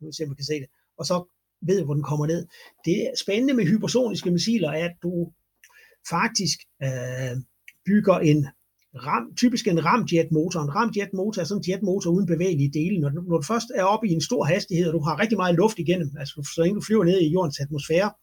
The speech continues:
så bliver luften trykket sammen, så skal du sådan set bare, og varmet op, så skal du så bare smide brændstof til, og så tænder det selv, og så s-,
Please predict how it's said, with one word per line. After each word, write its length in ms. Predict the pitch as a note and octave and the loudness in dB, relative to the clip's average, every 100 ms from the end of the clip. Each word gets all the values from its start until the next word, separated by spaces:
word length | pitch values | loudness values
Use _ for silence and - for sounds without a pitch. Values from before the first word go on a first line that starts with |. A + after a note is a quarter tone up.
| _ _ - _ - - | _ _ -20 _ -20 -4
så 140 | G#3 | 0
bliver 160 | A3+ F#3 | 6 8
luften 300 | G3+ A3+ F#3+ | 6 4 0
trykket 280 | E3+ E3+ E3+ | 2 2 2
sammen, 220 | G3 F3+ | 0 0
så 60 | G3 | -2
skal 160 | A3+ | -2
du 40 | C#3+ | 0
sådan 160 | A3 | 0
set 140 | G#3+ G3 | 2 2
bare, 360 | F#3+ G#3 F#3 F3 | 2 0 -2 -2
og 80 | |
varmet 280 | D3+ D#3 E3 | 0 2 4
op, 180 | E3 G3 | 4 2
så 60 | - | -4
skal 160 | - E3+ | -8 -6
du 40 | |
så 100 | F3 | -4
bare 200 | F#3 F#3 | -2 -2
smide 220 | G3 E3+ | 2 2
brændstof 400 | D3 E3+ F3 D3+ | 2 -2 -2 -4
til, 160 | - F3 | -2 -4
og 60 | |
så 120 | E3 F3 | -4 -2
tænder 240 | F3+ G3+ | -2 0
det 120 | D3 | -2
selv, 180 | F#3 F#3 | -2 -2
og 60 | - | -4
så 100 | F3 | -6
s-, 260 | E3+ - | -6 -10